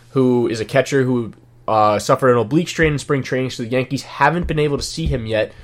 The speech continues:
But Brian Cashman's emergency plan to, uh, back up Higa-, Kyle Higashioka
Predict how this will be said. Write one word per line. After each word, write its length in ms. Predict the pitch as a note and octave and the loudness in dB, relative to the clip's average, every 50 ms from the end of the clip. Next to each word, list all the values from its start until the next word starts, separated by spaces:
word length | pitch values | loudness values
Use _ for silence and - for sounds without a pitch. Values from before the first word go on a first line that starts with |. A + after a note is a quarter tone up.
| - - - - - | -20 -20 -20 -14 -10
But 160 | - A#2 - | -10 -6 0
Brian 280 | - C3+ C#3+ D3 D3 | 4 6 6 6 4
Cashman's 420 | C#3 - D#3 C#3+ - C#3+ C3+ B2 B2 | 2 2 2 2 2 2 -2 -4 -2
emergency 460 | A#2+ C#3 F3 G3+ G#3+ A3 G#3 - B2+ | 2 6 6 6 6 4 0 -2 -2
plan 460 | - - C3+ A#2+ A2 G#2+ G#2+ G#2+ A#2+ - - _ _ - - | -2 -2 -2 0 0 0 -2 -4 -6 -8 -16 _ _ -20 -12
to, 500 | - - C3 B2 A#2+ A#2+ A#2+ A#2 - - - | -4 -2 0 2 2 2 0 0 -2 -4 -4
uh, 340 | - A2 A2 G#2+ G#2 G#2 A2 | -6 -4 -4 -4 -4 -6 -6
back 320 | A2 - C3+ C3 B2+ - | -2 2 2 2 2 2
up 120 | C3+ G#2+ - | 0 0 0
Higa-, 320 | A#2+ B2+ B2 A2+ - - | -2 -2 -2 -4 -4 -2
Kyle 260 | - D3 C#3 C3 B2 | 2 4 4 4 4
Higashioka 800 | B2 A#2+ B2 A#2+ - - B2 B2 B2 A#2+ - B2+ A#2 A#2 A2+ | 4 2 0 0 -2 -2 0 2 2 2 4 4 4 4 4